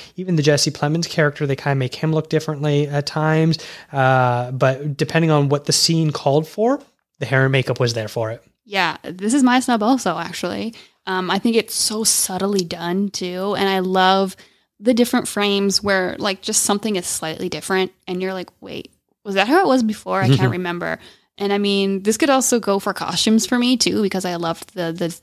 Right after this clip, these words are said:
Speaker 2: different subtle changes in costumes. But, yeah, hair and makeup, I thought, were super well done and really played a key part in that storytelling. So, um, definitely a snub for me.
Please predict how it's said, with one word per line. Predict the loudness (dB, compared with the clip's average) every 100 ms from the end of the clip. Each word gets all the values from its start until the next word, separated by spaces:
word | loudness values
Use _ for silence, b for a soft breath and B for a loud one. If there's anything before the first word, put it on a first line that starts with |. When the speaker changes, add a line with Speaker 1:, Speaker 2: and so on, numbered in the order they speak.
| -12
Speaker 2:
different | -6 -4 -4
subtle | -4 -4 -2
changes | 0 0 0
in | -2
costumes. | -4 -4 2 2 4
But, | 2 2
yeah, | 0
hair | 0 0 2
and |
makeup, | 0 -2 -4
I | -6
thought, | -4 -2 -2 B B B B
were | -2
super | 0 2 0
well | 0 0
done | 2 2 2 0 -4 B B
and | 0 4
really | 6 6 4
played | 0 0 0
a | -4
key | -6 -6 -6
part | -4 0 0 0
in | -2
that | -2 0
storytelling. | -2 -2 -4 0 2 4 4
So, | 2 0 0 -2 -4
um, | -2 -2 -2 -4 -6 -8
definitely | -6 -4 -6 -6
a |
snub | -4 -4 -8
for | -12
me. | -12 -12